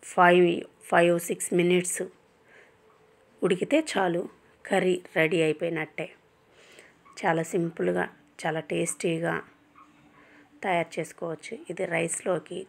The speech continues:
చపాతీలోకి చాలా అంటే చాలా బాగుంటుంది.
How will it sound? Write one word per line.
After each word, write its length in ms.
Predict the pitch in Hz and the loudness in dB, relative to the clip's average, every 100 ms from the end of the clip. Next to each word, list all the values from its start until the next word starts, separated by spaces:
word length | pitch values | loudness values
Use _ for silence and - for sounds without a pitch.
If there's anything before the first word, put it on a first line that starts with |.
| - | -8
చపాతీలోకి 1000 | 165 180 170 180 160 156 151 180 175 - _ _ - - - - _ _ _ _ _ - _ - - _ _ - | -6 -2 -2 -2 -4 -6 -6 -8 -8 -10 _ _ -20 -20 -20 -20 _ _ _ _ _ -20 _ -20 -20 _ _ -18
చాలా 320 | - 190 196 196 | -10 -4 0 0
అంటే 220 | 185 190 190 | -2 -4 -4
చాలా 220 | 185 170 165 | -2 -2 -2
బాగుంటుంది. 800 | 165 165 160 160 165 156 156 | -4 -4 -6 -8 -10 -10 -16